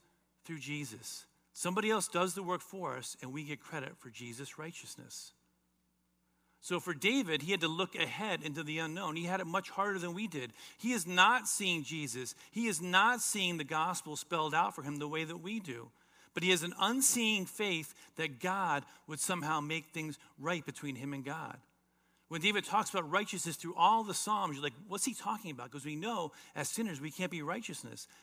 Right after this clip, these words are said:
David has a hope in God and what he's going to do. But we see Jesus. And if we repent of our sin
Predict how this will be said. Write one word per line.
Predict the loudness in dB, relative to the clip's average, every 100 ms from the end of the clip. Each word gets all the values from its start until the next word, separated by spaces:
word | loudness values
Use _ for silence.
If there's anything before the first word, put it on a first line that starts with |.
| _
David | -2 -2 0
has | 0 0
a |
hope | -4 -8 -8
in | -8 -6
God | -4 -4
and | -8
what | -10
he's | -8 -8
going | -8 -10 -10
to |
do. | -12 -12 -14 -18 _ _ _ _ _ _ _ _ _ _ _ _ _ _ _ _ _ _ _ _ _ -14
But | -12
we | -6 -2 0
see | 0 0 -2 -4 -6 -8
Jesus. | -8 -6 -6 -6 -10 -12 -12 _ _ _ _ _ _ _ -6
And | -4
if | -6
we | -6
repent | -6 -6 -6 -6 -6 -8
of | -8
our | -6 -6 -6
sin | -6 -6 -6 -8